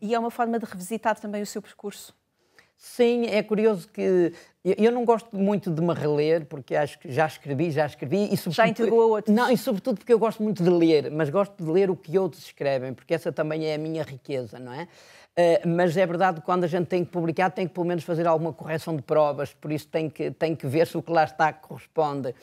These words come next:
Speaker 1: E regressa a encontros também.
Speaker 2: Sim, sim. E, e, sobretudo, eu próprio às vezes me fascino com aquilo que lá está, não com aquilo que eu fiz, o que eu faço é, é pouco interessante, mas com aquilo que eu vejo, há,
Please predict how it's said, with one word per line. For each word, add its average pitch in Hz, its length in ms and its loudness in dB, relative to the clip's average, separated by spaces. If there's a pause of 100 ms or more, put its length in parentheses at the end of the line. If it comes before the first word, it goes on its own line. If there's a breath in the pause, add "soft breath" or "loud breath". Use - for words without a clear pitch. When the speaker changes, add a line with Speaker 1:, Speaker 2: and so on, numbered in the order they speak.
(140 loud breath)
Speaker 1:
E 247 100 0
regressa 240 440 0
a 247 40 -2
encontros 247 560 -2
também. 233 420 -2 (120)
Speaker 2:
Sim, 240 680 2
sim. 202 560 0 (340 loud breath)
E, 202 200 0
e, 214 60 4
sobretudo, 233 720 0
eu 226 180 8
próprio 220 380 0
às 208 80 4
vezes 196 220 4
me 208 120 2
fascino 214 680 0
com 214 180 2
aquilo 196 260 -2
que - 80 -2
lá 185 120 4
está, 208 260 2
não 196 220 2
com 190 120 0
aquilo 165 280 -2
que - 80 -4
eu 156 80 2
fiz, 175 320 -2
o 147 40 -10
que 147 60 -8
eu 160 80 0
faço 156 320 0
é, 143 300 -2
é 156 100 0
pouco 151 240 -2
interessante, 165 540 0
mas 170 160 0
com 208 160 0
aquilo 190 260 -2
que - 180 -2
eu 202 120 6
vejo, 165 520 0
há, 147 200 2